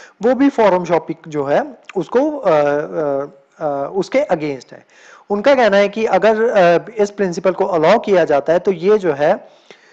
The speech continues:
uh, basically अगर, uh, इस प्रिंसिपल को, forum shopping के प्रिंसिपल को जो अगर हम अलाउ करते हैं तो इस वजह से क्या होगा कि जो, uh, legitimacy है जो है वो कम होगी कोर्ट्स की, और उसी के साथ साथ, uh, वो इस चीज को, uh, ध्यान में रखते हैं कि अगर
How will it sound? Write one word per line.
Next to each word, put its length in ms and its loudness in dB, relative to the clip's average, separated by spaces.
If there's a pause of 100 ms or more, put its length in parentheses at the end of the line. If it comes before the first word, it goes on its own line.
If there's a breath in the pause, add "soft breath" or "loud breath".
(180 loud breath)
uh, 420 4 (340)
basically 420 2
अगर, 540 4
uh, 200 -8
इस 100 -4
प्रिंसिपल 460 -4
को, 120 0
forum 320 2
shopping 320 -2
के 60 0
प्रिंसिपल 420 -4
को 180 -6
जो 120 -4
अगर 220 -2
हम 140 -10 (100)
अलाउ 220 2
करते 240 -2
हैं 80 -6
तो 80 -4
इस 180 -6
वजह 160 -4
से 140 -10
क्या 140 -8
होगा 380 -2 (540 loud breath)
कि 240 -2
जो, 300 4
uh, 540 2
legitimacy 520 -2
है 200 -2
जो 140 -4
है 160 0
वो 180 -2
कम 180 -2
होगी 300 -4
कोर्ट्स 320 -2
की, 140 -8
और 160 0
उसी 200 -6
के 140 -4
साथ 200 2
साथ, 200 0
uh, 1300 -4
वो 140 2
इस 200 -6
चीज 180 -6
को, 120 0
uh, 600 2
ध्यान 240 -2
में 100 -2
रखते 240 -4
हैं 100 -4
कि 100 -2
अगर 340 0